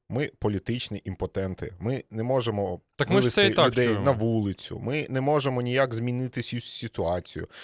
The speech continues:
Speaker 1: Від нас не, нічого не залежить.
Speaker 2: Так ми ж і так, е, це від них чуємо, е,
Speaker 1: Ні,
Speaker 2: окрім
Speaker 1: а,
Speaker 2: лібералів,
Speaker 1: а, а,
Speaker 2: від
Speaker 1: а
Speaker 2: всіх росіян.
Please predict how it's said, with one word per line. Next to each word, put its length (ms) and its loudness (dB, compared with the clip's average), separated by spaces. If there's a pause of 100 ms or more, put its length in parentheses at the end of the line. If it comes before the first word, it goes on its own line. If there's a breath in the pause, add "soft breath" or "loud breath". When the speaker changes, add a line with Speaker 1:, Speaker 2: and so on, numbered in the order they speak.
(120)
Speaker 1:
Від 100 -6
нас 280 -2
не, 140 -2
нічого 560 2
не 100 0
залежить. 380 -2
Speaker 2:
Так 120 -2
ми 140 2
ж 120 -2
і 20 -8
так, 180 -2 (120)
е, 360 2
це 220 0
від 160 -2
них 180 0
чуємо, 580 -6
е, 440 -2
Speaker 1:
Ні, 80 0
Speaker 2:
окрім 160 6
Speaker 1:
а, 40 4
Speaker 2:
лібералів, 480 8
Speaker 1:
а, 20 6
а, 40 4
Speaker 2:
від 120 2
Speaker 1:
а 40 4
Speaker 2:
всіх 200 2
росіян. 500 -4